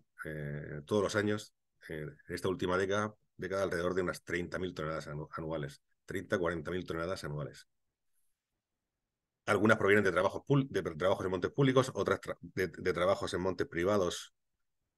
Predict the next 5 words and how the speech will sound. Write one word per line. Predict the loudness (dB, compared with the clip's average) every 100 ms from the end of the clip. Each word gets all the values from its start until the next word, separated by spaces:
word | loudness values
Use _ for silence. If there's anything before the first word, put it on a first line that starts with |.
| _
mediante | -2 4 4 4
subvenciones | 0 2 4 6 8 6 0 -8 _
de | -2 0 0 -2 -4
feader, | 4 6 6 2 -6 _ _
¿eh? | -6